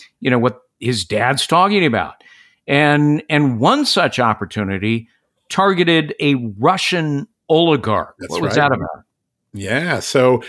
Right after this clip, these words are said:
Speaker 2: you see this time and again. In fact, uh, right around the time that Hunter Biden is getting, uh, the job at Burisma in twenty fourteen,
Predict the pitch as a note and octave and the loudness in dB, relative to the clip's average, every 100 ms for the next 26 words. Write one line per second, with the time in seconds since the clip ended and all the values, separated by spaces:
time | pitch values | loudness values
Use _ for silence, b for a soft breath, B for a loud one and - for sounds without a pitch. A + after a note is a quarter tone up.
0 | B C#3 E3+ - G#3 A3 G#3 - F#3 E3+ | B 0 2 2 2 2 2 0 -2 0
1 | E3 C3 C#3 C#3 A2 - D#3+ D3 F3 E3 | 0 0 2 0 0 -2 -2 -2 -4 0
2 | C#3 C3 B2 C#3+ D#3+ F#3 F3 E3 C#3 D3+ | 0 0 -4 0 0 2 0 -2 -2 0
3 | C3+ B2 B2+ C3+ A#2+ A2 B2 B2 A#2+ A2+ | 0 -2 -2 -4 -2 0 2 2 0 -2
4 | A2 A#2+ A2+ A#2 A2+ B B B B - | 0 2 2 0 -2 B B B B -4
5 | B2 A2+ A2+ A2+ B2+ C3+ A#2+ A2 G#2 A#2+ | 0 0 0 0 2 2 0 -4 0 2
6 | F#3 - F#2+ G2 - A#2 A2+ B2+ A2+ A2+ | 2 -2 -10 -8 -4 -2 -2 -2 -4 -2
7 | E3+ E3 B2+ | -2 0 0